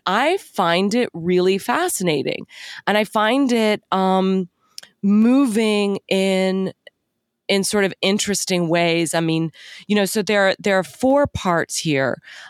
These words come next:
Um, one is about L S D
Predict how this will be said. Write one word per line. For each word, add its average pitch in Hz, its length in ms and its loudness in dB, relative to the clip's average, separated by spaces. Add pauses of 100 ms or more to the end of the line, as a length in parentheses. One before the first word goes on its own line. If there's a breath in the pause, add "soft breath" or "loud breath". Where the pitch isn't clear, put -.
(140 loud breath)
Um, 156 520 0
one 175 420 0
is 208 140 -2
about 156 520 0 (400)
L 156 160 0
S 151 240 -2
D 208 640 0